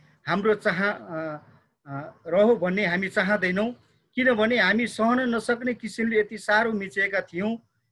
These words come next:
कि जीवनदेखि हामीले हरेस खाइसकेका थियौँ। हामीलाई त मृत्युदण्ड नै पाए झैँ लागेको थियो।" "हामी आफैमाथि होइन, तर मृतकहरूलाई जीवन दिई उठाउनु हुने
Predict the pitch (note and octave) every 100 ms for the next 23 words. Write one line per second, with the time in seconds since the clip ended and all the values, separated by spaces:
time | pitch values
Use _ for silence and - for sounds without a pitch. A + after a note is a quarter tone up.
0 | - A3 A#3 A#3 _ _ D3 D3 A#3 B3+
1 | A#3+ A#3+ A#3 F3 E3+ G3 G3+ D3 F3 A3+
2 | - G3 G#3 G3+ G3 G3 F#3+ F#3 F3+ A3
3 | B3+ _ _ _ _ _ _ E3+ A3 B3+
4 | C4 B3 A3+ G3+ A#3 C#4 G#3 A#3+ B3+ C#4+
5 | D4 - A3+ A#3+ F#3+ A#3 G#3+ G3 F#3+ F#3+
6 | - D#3 F#3+ B3+ _ _ _ _ _ _
7 | _ _ _ _ _ _ _ _ _ _
8 | _ _ _ _ F3 A3+ C4 G#3+ G#3+ C#4
9 | C4 A#3+ A#3 E3 E3+ G#3 B3 A3+ G#3+ G#3
10 | F3+ G#3 - B3 D3+ F3 G3+ G#3+ D3 G3+
11 | A#3+ A#3 F3 A3+ G3 G3 A#3 B3+ G3+ G#3+
12 | B3